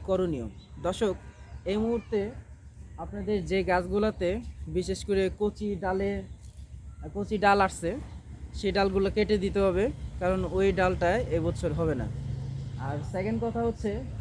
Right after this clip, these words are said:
এরকম যে গাছগুলো আছে, একটা ছত্রাকনাশক, বিশেষ করে আমি basically যে ছত্রাকনাশকটা ব্যবহার করি,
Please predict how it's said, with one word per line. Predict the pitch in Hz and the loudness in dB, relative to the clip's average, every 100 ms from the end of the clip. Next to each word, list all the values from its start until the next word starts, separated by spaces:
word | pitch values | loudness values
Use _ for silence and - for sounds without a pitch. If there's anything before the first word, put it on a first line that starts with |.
| - - - - - - - | -6 -8 -10 -10 -10 -8 -2
এরকম | 175 233 226 | 0 2 4
যে | 208 | 6
গাছগুলো | 202 190 196 226 214 | 6 4 4 6 6
আছে, | 208 190 277 - - - - - - - - 170 | 6 0 -2 -6 -12 -12 -12 -12 -14 -14 -10 -6
একটা | 180 | -6
ছত্রাকনাশক, | 180 202 - 214 202 196 214 214 - - | 0 0 0 -2 -2 0 0 0 -6 -8
বিশেষ | 160 185 208 - | -4 -2 -2 -2
করে | 208 | 0
আমি | 190 190 190 | 2 2 2
basically | 190 180 196 196 190 | 2 0 0 0 2
যে | 175 185 - | 4 2 2
ছত্রাকনাশকটা | 170 - 185 185 180 175 185 - 180 | -2 -2 -2 -2 -2 -4 -4 -2 2
ব্যবহার | 160 175 175 | 4 6 4
করি, | 147 151 | 4 2